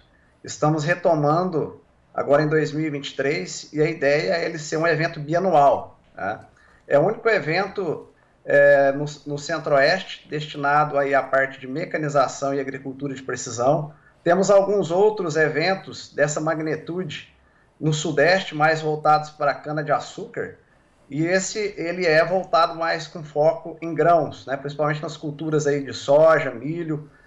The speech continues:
Inclusive, nesse evento, a gente vai ter algumas culturas diferentes, né, a mecanização,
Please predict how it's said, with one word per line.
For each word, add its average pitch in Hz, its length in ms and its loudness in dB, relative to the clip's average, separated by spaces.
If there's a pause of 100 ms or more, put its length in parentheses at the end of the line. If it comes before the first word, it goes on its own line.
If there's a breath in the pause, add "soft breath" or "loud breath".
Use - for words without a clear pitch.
(260 soft breath)
Inclusive, 185 580 0
nesse 196 300 0
evento, 170 400 0
a - 20 0
gente 185 200 -6
vai 180 260 0
ter 160 140 0
algumas 170 340 0
culturas 175 580 -6
diferentes, 151 800 0
né, 135 80 2
a 143 60 4
mecanização, 147 1000 0